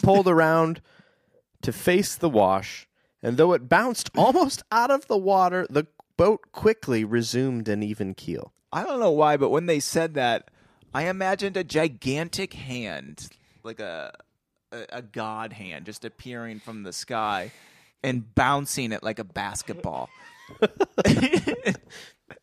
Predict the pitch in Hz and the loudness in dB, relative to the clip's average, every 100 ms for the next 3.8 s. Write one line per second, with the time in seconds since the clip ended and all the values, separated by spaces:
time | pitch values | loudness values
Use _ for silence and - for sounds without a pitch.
0 | - 151 226 - _ - - _ _ - | -2 2 2 -2 _ -20 -20 _ _ 2
1 | 190 262 226 147 160 156 - _ _ _ | 4 4 0 2 2 2 -2 _ _ _
2 | _ _ _ 120 143 143 143 131 120 _ | _ _ _ 2 4 6 6 2 0 _
3 | _ _ _ _ 156 156 131 165 | _ _ _ _ 2 4 6 4